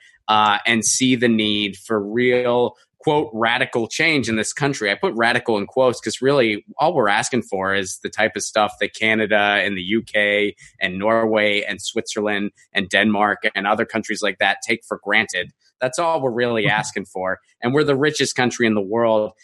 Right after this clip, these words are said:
Speaker 1: California has the fifth highest G D P in the world, yet somehow we can't get a railroad to go from San Diego to San Francisco. Somehow we can't pull that off. Somehow we can't ban fracking. Somehow we can't,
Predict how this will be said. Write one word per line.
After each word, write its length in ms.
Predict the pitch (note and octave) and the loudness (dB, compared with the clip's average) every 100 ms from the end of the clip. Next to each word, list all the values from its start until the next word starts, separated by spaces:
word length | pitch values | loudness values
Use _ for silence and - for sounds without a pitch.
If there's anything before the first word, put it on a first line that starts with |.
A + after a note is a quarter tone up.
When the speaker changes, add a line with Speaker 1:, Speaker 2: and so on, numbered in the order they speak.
| _ - | _ -2
Speaker 1:
California 640 | G3+ F#3+ E3 E3 E3+ C#3 | 2 2 0 0 2 2
has 180 | A#2 A2+ | 0 0
the 100 | B2 | -4
fifth 240 | - C#3 - | 0 -2 2
highest 420 | C3 B2+ A2 - | 2 2 0 0
G 160 | B2 | 0
D 100 | A2 G#2 | 0 0
P 180 | A#2+ A#2 | 2 2
in 100 | G#2+ | 0
the 80 | F#2+ | -2
world, 380 | A2 B2 A2+ G#2 _ - | 0 2 2 -2 _ -2
yet 220 | E3 - | -2 0
somehow 560 | A3+ B3+ A#3+ A3+ A3 F#3 | 0 0 2 2 2 2
we 240 | F3 F3 | 0 -2
can't 360 | - F#3+ G#3 - | -4 -2 -2 -2
get 160 | D3 F3 | 0 2
a 120 | D3+ | 2
railroad 840 | B2+ D#3 F3+ D3+ C#3 A#2+ G#2+ G2+ | 2 0 0 0 0 2 2 0
to 80 | - | -4
go 260 | G#2 B2+ C#3 | 0 0 0
from 220 | - A#2+ | -2 -4
San 320 | - C3+ D3 | -2 -2 -2
Diego 480 | B2+ B2 B2 A2+ A2+ | 0 2 2 2 -2
to 80 | G2+ | -2
San 280 | - A2+ G#2+ | -2 -2 -4
Francisco. 600 | F#2+ - G2+ - F2 D2+ _ _ | -4 -2 -2 -2 -2 -2 _ _
Somehow 500 | - G#3 A#3+ G3+ G3 | -2 0 2 2 2
we 160 | E3 D#3+ | 2 0
can't 300 | - F3 F3+ _ - | 0 0 0 _ -6
pull 200 | F3+ E3+ | -4 0
that 320 | D#3 C#3+ C3 | 2 4 4
off. 280 | G#2 D#2+ - _ _ | 2 2 -4 _ _
Somehow 540 | - A#3+ B3+ G3+ G3 | -2 0 2 2 2
we 220 | F3 E3 D3 | 2 -2 -4
can't 360 | - F#3 G3+ - | -2 0 0 0
ban 300 | C#3+ D3 C#3+ | 2 4 2
fracking. 540 | - A#2 G#2 - F#2 D#2+ | 0 2 2 0 -6 -6
Somehow 540 | - A3+ G#3+ F#3+ F#3 | 0 2 2 2 2
we 160 | C#3+ B2+ | 2 -4
can't, 380 | - D#3+ E3 | -4 0 0